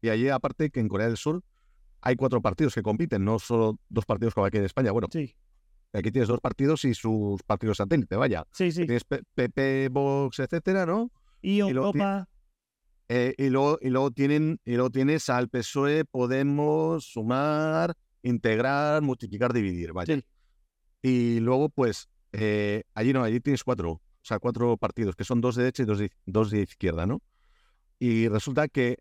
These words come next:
Speaker 1: eh, uno que es el Partido Democrático, que es el partido que siempre ha querido la reunificación con Corea del Norte, que esto, bueno, ya lo, si eso lo tratamos más adelante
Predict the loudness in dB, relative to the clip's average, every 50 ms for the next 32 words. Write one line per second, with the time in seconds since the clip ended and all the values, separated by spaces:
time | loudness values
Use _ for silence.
0 | _ _ -4 -2 -2 -2 -2 0 2 2 2 0 0 -4 -4 -4 -4 -4 -4 -2
1 | 0 2 2 2 2 0 0 -2 -2 -2 -4 -6 -6 -8 -10 -12 _ _ _ _
2 | _ -8 -4 -4 -2 -2 -2 -2 0 0 0 0 0 -2 -2 -2 0 0 0 -2
3 | -2 _ _ _ _ _ _ _ _ _ -4 -2 0 2 2 2 2 2 2 0
4 | 0 0 -2 -2 -4 -4 -2 0 0 0 0 -2 -2 0 0 2 2 2 0 0
5 | -2 -4 -6 -6 -6 -6 -4 -2 0 0 0 0 0 2 2 2 2 0 -2 -4
6 | -6 -8 -8 -8 -4 -2 -2 -2 -2 -2 -2 0 0 0 2 0 0 0 0 0
7 | 0 0 0 0 -2 -6